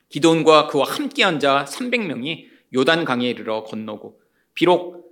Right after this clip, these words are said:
피곤하나 추격하며 그가 숫곳 사람들에게 이르되, "나를 따르는 백성이 피곤하니 청하건대 그들에게 떡덩이를 주라. 나는 미디안의 왕들인 세바와 살문나의 뒤를 추격하고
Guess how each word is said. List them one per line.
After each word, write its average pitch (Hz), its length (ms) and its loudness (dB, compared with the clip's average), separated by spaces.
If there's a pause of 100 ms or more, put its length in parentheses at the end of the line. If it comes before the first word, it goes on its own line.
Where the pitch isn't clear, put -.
(260)
피곤하나 165 580 4
추격하며 135 880 -4
그가 113 240 -10
숫곳 - 360 -4
사람들에게 165 580 -2
이르되, 113 460 -8 (260)
"나를 127 340 0
따르는 165 340 2
백성이 151 400 -2
피곤하니 139 560 -4
청하건대 131 720 -2 (220)
그들에게 190 480 2
떡덩이를 240 500 2
주라. 123 400 -6
나는 120 300 -6
미디안의 151 460 0
왕들인 120 600 -2
세바와 190 460 2
살문나의 240 580 -2
뒤를 117 300 -10
추격하고 117 680 -6